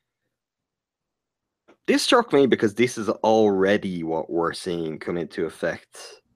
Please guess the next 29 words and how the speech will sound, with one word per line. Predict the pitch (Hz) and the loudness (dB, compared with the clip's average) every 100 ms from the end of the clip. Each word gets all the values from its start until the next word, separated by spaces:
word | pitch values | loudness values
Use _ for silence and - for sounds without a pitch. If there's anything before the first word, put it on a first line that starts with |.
| _ | _
for | _ 101 | _ -2
Giannis. | 87 73 - - - - _ _ _ _ _ _ _ _ _ _ _ _ _ _ - | 0 -2 -8 -16 -20 -20 _ _ _ _ _ _ _ _ _ _ _ _ _ _ 0
There | 113 | 4
may | 117 120 131 | 4 4 4
not | 123 117 - | 2 0 4
be, | 117 107 104 - _ _ _ _ _ _ _ | 6 6 2 -6 _ _ _ _ _ _ _
at | - 92 | -18 -12
least | 87 - | -12 -8
not | 90 - | -8 -8
yet, | 80 87 107 127 - | -4 -2 -4 -8 -4
this | 98 87 | -4 -2
kind | 101 98 | -2 0
of | 87 80 | 0 -2
one | 95 98 101 95 | 2 4 4 0
handy | - 104 101 90 | -2 -2 0 -4
target | - - 98 98 110 110 | -4 0 4 4 0 -2
to | |
say, | 104 - 90 87 80 _ _ _ _ _ _ _ _ _ 80 | -4 2 2 2 0 _ _ _ _ _ _ _ _ _ -14
"Okay, | - 92 92 85 | -6 -2 0 -2
Giannis | 87 98 95 - | -2 0 0 -2
has | 95 | 0
this | 113 101 | 0 2
relationship | 107 98 101 - 98 107 101 | 2 2 2 0 -2 -2 -2
with | 92 87 | -2 0
this | 104 98 - - _ _ _ | 0 0 -4 -18 _ _ _
person | - 117 107 - 110 | -2 0 0 0 0
at | 95 | 2
this | 110 101 | 0 0
team. | - 104 107 104 95 | -4 -2 0 0 -2